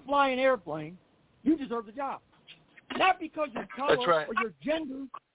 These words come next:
Speaker 1: That's, that's, that's putting
Speaker 2: Yeah,
Speaker 1: other
Speaker 2: let me,
Speaker 1: people in
Speaker 2: let,
Speaker 1: jeopardy.
Speaker 2: let, let me interject on Tave's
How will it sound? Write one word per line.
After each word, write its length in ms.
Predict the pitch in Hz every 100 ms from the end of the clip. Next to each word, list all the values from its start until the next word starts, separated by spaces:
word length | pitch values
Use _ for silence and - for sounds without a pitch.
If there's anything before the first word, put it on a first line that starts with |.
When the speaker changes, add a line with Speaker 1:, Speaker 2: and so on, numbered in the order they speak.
| _ _ _ _ _ _ _ 302
Speaker 1:
That's, 180 | 339 -
that's, 160 | 359 359 285 -
that's 200 | 330 -
putting 200 | 320 302
Speaker 2:
Yeah, 80 | -
Speaker 1:
other 100 | 214
Speaker 2:
let 100 | 262
me, 100 | 294
Speaker 1:
people 260 | 311 262 240
in 60 |
Speaker 2:
let, 100 | 247
Speaker 1:
jeopardy. 360 | 330 330 226 - - - _
Speaker 2:
let, 140 | 226 262 _ _ _ _ _ _ _ _ _ _
let 140 | 208 240
me 100 | 285
interject 500 | 277 185 240 214 214
on 160 | 190 -
Tave's 240 | 214 180